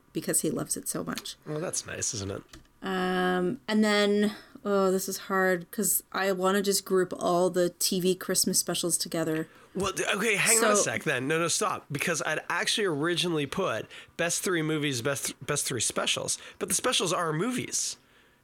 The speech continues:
Speaker 2: And so, but I'd mentally separated those 'cause there are those ones that are always on T V, and I think of those as the specials.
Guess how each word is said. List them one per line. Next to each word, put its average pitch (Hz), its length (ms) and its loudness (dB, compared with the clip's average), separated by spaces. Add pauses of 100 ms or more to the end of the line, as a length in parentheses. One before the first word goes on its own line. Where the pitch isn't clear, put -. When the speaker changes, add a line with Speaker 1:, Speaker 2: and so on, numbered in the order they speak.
(440)
Speaker 2:
And 170 120 -2
so, 180 280 4
but 156 180 -2
I'd 180 220 0
mentally 180 440 0
separated 147 480 0
those 110 220 -2
'cause 156 160 -2
there 160 180 0
are 156 60 0
those 151 240 -2
ones 180 300 -2
that 123 100 0
are 120 200 -4
always 175 440 0
on 175 160 0
T 175 220 -2
V, 120 340 -4 (460)
and 139 100 -2
I 135 60 0
think 170 180 -2
of 165 80 -2
those 143 240 0
as 127 100 -2
the 120 100 -4
specials. - 640 -2